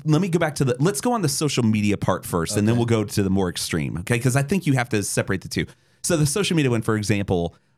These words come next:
Speaker 1: like, I don't wanna just sit down with my kids and give them a categorical no. I'm not afraid to say no, okay? I don't wanna give them just a categorical no and, "Well, social media is evil," and all this kind of thing. What I would say to them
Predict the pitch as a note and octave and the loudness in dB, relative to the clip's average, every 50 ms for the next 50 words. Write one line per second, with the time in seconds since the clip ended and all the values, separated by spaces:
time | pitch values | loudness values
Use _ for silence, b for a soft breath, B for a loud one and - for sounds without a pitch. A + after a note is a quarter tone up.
0 | _ - A2+ G#2+ - b b b b _ - - C3+ D#3+ G3 F#3+ - D3 D3 C#3+ | _ 2 2 2 0 b b b b _ 0 2 2 2 2 0 2 2 2 2
1 | C3+ B2 B2+ B2 B2 - - C#3 - A#2+ A2+ A2 A2+ G#2+ G2+ G#2 G2+ G2+ b b | 2 2 2 0 0 0 -2 -2 0 0 0 0 2 2 0 0 0 -2 b b
2 | b b b b - A#2+ A#2 A#2 A2+ G#2 G2+ - - - A2+ A2+ A2 A2 - - | b b b b 2 4 4 4 4 2 0 -4 -4 0 0 2 2 0 0 0
3 | B2+ G#2+ G2 F#2+ G2 G2 F#2+ G#2+ A#2 A2+ A#2+ A2+ G#2+ G2+ - - B2 G#2+ G#2+ A2 | 0 0 0 0 0 0 2 0 2 2 2 2 0 0 0 0 0 2 2 0
4 | F#2+ G#2 G#2 G#2+ G#2 G#2 - G#2+ G2+ G2 F#2+ F#2 F#2 - - G#2+ G2+ G#2 F#2+ - | 0 0 0 0 0 -2 0 0 0 0 0 -2 -4 -2 0 2 2 2 2 0
5 | - A#2+ C#3 F3 F#3 D#3 A#2+ - - - C#3+ C#3+ A2+ F#2+ - - F#2 E2 D#2+ D2+ | 0 0 2 2 2 0 -2 -2 0 2 2 2 2 0 -2 -2 -2 -2 -2 -2
6 | C2 G#1 A1 - - - A2+ G#2 A2 - - A#2+ C3+ D#3 D3 B2+ A2+ G#2 G2+ A2+ | -4 -4 -6 -6 -2 0 2 2 2 2 0 0 2 2 0 0 -2 -2 -2 -2
7 | A#2 A#2 A#2 G#2 - G3 - - G3 - C3 B2 C3 C#3 C3+ C3+ C3 B2+ C3+ B2+ | 0 0 0 -2 -2 -2 -4 -4 -2 0 0 0 2 2 0 0 0 0 0 0
8 | A#2 G#2+ G2+ G2+ G2 G2 G2 - - G2+ F#2+ F#2+ F#2+ G2 F#2+ A2 A2 A2 A2 - | 2 2 2 2 0 0 -2 -2 -2 0 0 0 0 0 0 0 0 0 0 0
9 | C#3+ D3+ C#3+ D3+ C#3+ C#3 C3+ B2+ A#2+ A2+ A2+ G#2+ A2 A2 G#2 G2+ G2+ G2+ G#2 G2+ | 0 0 2 2 2 2 2 2 2 2 2 2 2 0 0 0 0 0 0 0
10 | G#2 G2+ - - G2+ F#2+ F2+ - F#2 F2 D2+ B B B B B B B _ _ | -2 -2 -2 -2 -2 0 0 0 -2 -2 -4 B B B B B B B _ _
11 | - A#2 B2+ A#2 A#2+ C#3+ - G3 C#3 - - G#2+ F#2+ F2+ E2 F2+ F2+ F2 F2+ F#2+ | 4 4 6 6 4 2 0 0 0 0 0 0 0 0 0 0 0 0 -2 -4